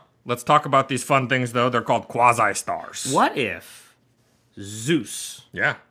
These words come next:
Speaker 2: Like, what if every, like, American gods, hear me out, Neil Gaiman, what if every black hole is, like, a god who's conceptualized,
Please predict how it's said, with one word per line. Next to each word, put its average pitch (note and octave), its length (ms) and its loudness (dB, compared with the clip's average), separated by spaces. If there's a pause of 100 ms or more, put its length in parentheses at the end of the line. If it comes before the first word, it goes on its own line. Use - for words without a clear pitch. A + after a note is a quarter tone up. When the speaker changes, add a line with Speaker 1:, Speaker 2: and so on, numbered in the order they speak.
(540)
Speaker 2:
Like, C3+ 220 -2
what F3 320 2
if D3+ 460 -2
every, C#3 260 -2
like, C#3 160 -2
American C3+ 460 -2
gods, F2+ 460 -16 (200)
hear A#2 100 -6
me G#2+ 140 -6
out, F2 120 -14
Neil C3+ 200 2
Gaiman, B2 320 -4 (320)
what G3 260 2
if G3+ 140 0
every E3 220 2
black C#3+ 320 -2
hole A2+ 420 -4
is, A#2+ 160 -6
like, A#2 240 -4
a A#2+ 100 -4
god A2+ 460 -2
who's C3 220 -4
conceptualized, F#2+ 1120 -10